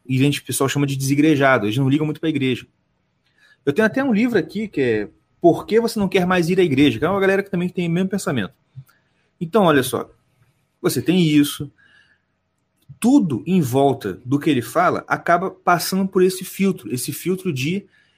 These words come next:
irreverência. Tá entendendo?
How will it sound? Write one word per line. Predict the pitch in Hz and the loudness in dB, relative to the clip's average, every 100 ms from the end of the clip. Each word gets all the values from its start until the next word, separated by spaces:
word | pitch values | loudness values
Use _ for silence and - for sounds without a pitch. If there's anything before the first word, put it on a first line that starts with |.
| _ _ _ | _ _ _
irreverência. | 190 214 208 196 208 156 135 123 - _ _ _ _ _ _ _ _ _ _ _ _ _ - | 0 4 4 4 2 2 -2 -6 -14 _ _ _ _ _ _ _ _ _ _ _ _ _ -16
Tá | |
entendendo? | 104 117 165 185 | -6 -2 -2 -2